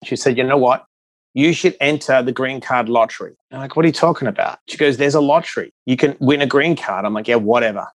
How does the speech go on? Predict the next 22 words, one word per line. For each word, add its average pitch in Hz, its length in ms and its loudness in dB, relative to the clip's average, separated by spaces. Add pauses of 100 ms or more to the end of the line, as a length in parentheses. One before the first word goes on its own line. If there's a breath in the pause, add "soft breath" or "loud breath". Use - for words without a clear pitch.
(100)
The 127 100 -2
next 156 520 2
day, 165 360 2
that 135 200 2
lady 131 560 -2 (100)
brought 139 300 0
me 143 160 -4
a 131 60 -2
green 131 320 -2
card 123 260 -2
lottery 117 360 -4
ticket. - 360 -4 (160)
I 131 80 2
went 151 320 2
to - 80 -10
the 175 100 6
American 156 460 0
embassy 139 600 -4 (140)
and 135 160 0
I 139 60 0
said, 135 260 -2
"Look, 151 300 0